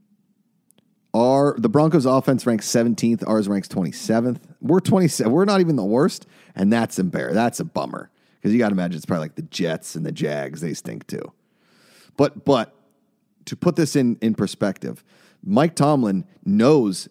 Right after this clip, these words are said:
that it's not gonna get much better than Ben Roethlisberger, and that is a gigantic problem.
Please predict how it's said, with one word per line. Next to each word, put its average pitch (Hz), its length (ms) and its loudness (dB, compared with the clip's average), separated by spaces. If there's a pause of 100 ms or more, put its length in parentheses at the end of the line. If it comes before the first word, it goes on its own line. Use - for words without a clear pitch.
that 113 180 -2
it's 117 160 -4
not 120 240 2
gonna 120 160 0
get 117 240 -2
much 110 260 0
better 110 240 2
than 92 160 -2
Ben 101 180 -2
Roethlisberger, 98 600 -6
and 90 180 -2
that 113 280 -2
is 90 160 -4
a 87 240 -4
gigantic 85 1000 -6
problem. - 320 -8